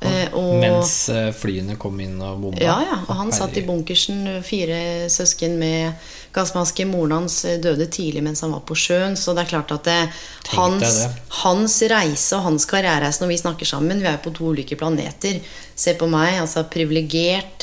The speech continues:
Speaker 2: det er flor-, florerer av valg, selv om det var,
Speaker 1: Mm.
Speaker 2: det er enda mer valg nå enn når jeg
Speaker 1: Mm.
Speaker 2: vokste opp, jeg er jo sjuogtredve.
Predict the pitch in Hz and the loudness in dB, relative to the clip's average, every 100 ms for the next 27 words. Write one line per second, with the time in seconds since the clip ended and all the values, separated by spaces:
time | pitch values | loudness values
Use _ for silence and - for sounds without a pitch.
0 | 160 175 - 156 160 - 170 165 165 156 | -2 0 2 2 0 -2 -2 0 -2 -4
1 | - 180 175 156 139 143 170 160 165 202 | -6 -2 2 2 0 -2 0 4 4 4
2 | 214 - 160 165 165 170 - - - 196 | 2 0 2 2 2 2 0 0 2 2
3 | 160 170 190 151 147 147 147 160 165 151 | 2 2 0 0 0 0 2 2 2 2
4 | 147 120 117 110 180 180 165 156 - 143 | 2 0 -2 -2 -4 -2 -2 -2 -4 -4
5 | 156 170 147 156 233 | -2 0 2 2 2